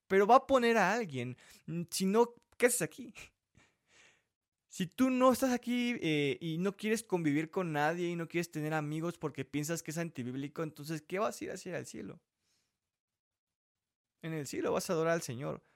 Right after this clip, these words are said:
pero también va a haber vidas y vas a tener amigos y vas a poder tener conversaciones, no solamente con tus amigos actuales. Imagínate hacerte amigo del rey David en el cielo,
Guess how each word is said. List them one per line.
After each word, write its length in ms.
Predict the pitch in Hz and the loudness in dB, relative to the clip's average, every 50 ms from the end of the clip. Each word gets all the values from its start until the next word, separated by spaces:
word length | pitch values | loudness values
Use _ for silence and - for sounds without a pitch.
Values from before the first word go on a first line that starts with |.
| _ _ | _ _
pero 160 | - 170 165 165 | 2 2 4 4
también 300 | 170 170 175 185 196 214 | 2 0 0 0 2 2
va 60 | 220 | 2
a 20 | |
haber 240 | 202 190 196 170 156 | 2 2 0 -2 -2
vidas 580 | 135 127 151 170 240 226 196 127 127 131 - 147 | -2 -6 -8 -8 -6 -6 -6 -6 -6 -8 -6 -6
y 60 | 143 | -4
vas 160 | 151 165 180 | -4 -2 -2
a 100 | 185 175 | -4 -4
tener 300 | - 160 151 151 160 160 | -4 -4 -4 -2 -2 -2
amigos 680 | 147 139 135 151 180 202 190 165 151 143 147 151 - - - - - - | -2 -2 -4 -4 -6 -4 -2 0 0 0 0 0 -4 -10 -20 -20 -14 -6
y 60 | 131 | -4
vas 140 | 139 143 147 | -2 -2 -2
a 120 | 156 151 | -2 -4
poder 180 | - 147 143 143 | -2 -4 -4 -4
tener 160 | - 151 151 | -2 -4 -6
conversaciones, 680 | 147 156 156 147 139 120 127 120 - 151 156 170 180 - - - - - - | -4 -4 -6 -4 -6 -6 -8 -10 -8 -6 -4 -4 -4 -6 -8 -20 -18 -10 -4
no 180 | 185 208 220 | -2 0 0
solamente 540 | 214 226 220 208 202 190 190 202 202 220 - | 0 2 2 2 2 2 0 -2 -2 -2 -2
con 140 | - 185 156 | -2 -2 -4
tus 140 | 151 139 156 | -4 -6 -6
amigos 360 | 139 143 160 160 170 - - | -4 -4 -4 -6 -6 -6 -10
actuales. 600 | - _ - - - - - 156 151 - - _ _ _ _ _ _ _ _ _ _ _ _ - - - _ _ _ _ _ - | -12 _ -12 -12 -10 -10 -10 -14 -16 -20 -20 _ _ _ _ _ _ _ _ _ _ _ _ -20 -20 -20 _ _ _ _ _ -4
Imagínate 680 | 175 175 170 170 - - 202 220 220 - 208 190 165 170 | 0 2 2 2 2 0 -2 -2 0 2 2 4 6 6
hacerte 360 | 151 123 151 170 170 - 196 | 4 4 2 0 0 2 0
amigo 340 | 170 160 165 165 170 185 180 | 0 0 0 -2 -2 0 0
del 200 | 165 135 127 127 | 0 0 0 0
rey 160 | 131 139 156 | -2 -2 -2
David 400 | 156 143 123 - - - 214 214 _ _ _ _ _ - | -2 -2 -2 -4 -6 -10 -14 -16 _ _ _ _ _ -14
en 140 | 156 139 135 | -10 -8 -8
el 100 | 131 120 | -8 -8
cielo, 400 | 113 - 131 127 135 143 147 147 | -6 -6 -4 -4 -4 -4 -6 -8